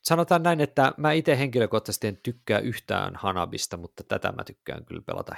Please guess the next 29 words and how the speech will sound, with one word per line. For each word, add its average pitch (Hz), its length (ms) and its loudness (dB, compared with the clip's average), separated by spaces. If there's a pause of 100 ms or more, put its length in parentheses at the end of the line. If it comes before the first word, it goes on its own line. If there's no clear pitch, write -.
hillittömän 92 460 -8
paljon. 95 240 0
Mä 113 80 0
näen 135 260 6
sen 98 180 -4
yhteyden 87 400 -6
kyllä 85 140 -6
Hanabiin, 85 380 -6
että - 140 -8
on 98 80 -8
tässä 120 240 -2
vähän 92 200 -2
samaa. - 440 -4 (800)
Ja - 180 -8
tota, - 340 -12
tota, - 400 -10 (320)
kyllä, 104 200 -6 (100)
kyllä 101 180 -8
silleen 95 420 -6
niin - 160 -12
kuin - 160 -14 (460)
voin 101 180 -4
suositella, 92 600 -4 (640)
suositella 110 580 -6 (100)
tätä - 280 -6
kyllä - 220 -10
sitten. - 400 -12 (680)
Ja - 100 -20
nyt 123 160 -6